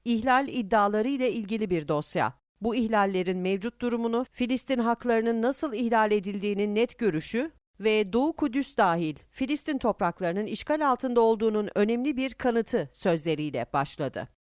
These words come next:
Yıldız konuşmasında kutsal mekanların korunması gerektiğini ve İsrail tarafından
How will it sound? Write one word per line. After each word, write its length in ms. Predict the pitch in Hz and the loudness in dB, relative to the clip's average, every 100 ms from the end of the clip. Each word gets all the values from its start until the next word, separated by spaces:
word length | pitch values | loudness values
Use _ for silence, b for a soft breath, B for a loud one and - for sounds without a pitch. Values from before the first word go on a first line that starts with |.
| _ | _
Yıldız 400 | 170 180 156 202 | -4 -4 -2 -4
konuşmasında 840 | - 208 180 - 170 - 160 151 220 | -2 -2 0 -2 -4 -4 -4 -2 -2
kutsal 420 | - 214 226 196 | -2 -4 2 2
mekanların 640 | 196 185 202 190 190 202 | 2 0 0 0 -2 -2
korunması 520 | 185 208 196 202 196 | 0 0 0 -2 -4
gerektiğini 760 | 262 240 196 160 165 143 170 285 _ - | -4 -2 -2 -4 -4 -4 -4 -8 _ -4
ve 200 | 226 220 | -2 -2
İsrail 420 | 269 - 277 285 | -4 0 2 2
tarafından 720 | - 262 254 262 226 220 247 | 2 0 0 0 2 0 -2